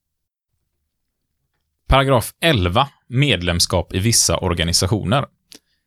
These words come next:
Diskriminering är förbjuden i fråga om ett,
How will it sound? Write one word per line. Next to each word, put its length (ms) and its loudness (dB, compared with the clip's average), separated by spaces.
Diskriminering 640 2
är 180 2
förbjuden 560 0
i 80 -4
fråga 340 0
om 280 -8
ett, 200 -2